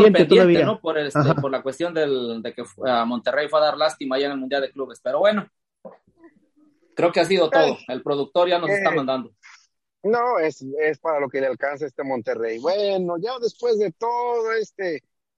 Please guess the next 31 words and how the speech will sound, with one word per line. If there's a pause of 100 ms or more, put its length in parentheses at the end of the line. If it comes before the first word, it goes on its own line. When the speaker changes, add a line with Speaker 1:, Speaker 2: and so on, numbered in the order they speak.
(300)
Speaker 3:
lloradera,
sufrimiento
de
todos
nuestros
compañeros,
eh,
de
Fútbol
Sin
Talento, (460)
nos
despedimos.
Eh,
señor
Jimmy
Brown,
señor
Ney
Lucero, (220)
muchas
gracias
por
acompañarnos. (220)
Esperemos
que
lleven
a
sus
respectivas
domadoras